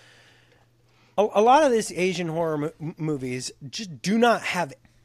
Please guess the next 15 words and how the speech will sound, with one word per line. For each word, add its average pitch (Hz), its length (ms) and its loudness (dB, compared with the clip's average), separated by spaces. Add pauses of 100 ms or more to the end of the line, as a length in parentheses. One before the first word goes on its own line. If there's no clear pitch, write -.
(120)
any 185 720 -4 (280)
levity 127 680 -6 (120)
at 110 340 -8 (440)
all. 113 400 -4 (120)
And 180 120 -2
I 190 120 -2
think 302 540 -6
that 214 260 2
makes 156 340 -4
them 185 200 -2
a 147 80 -2
lot 143 340 0
more 143 240 -2
oppressive 135 920 -8 (720)
and, 170 480 -4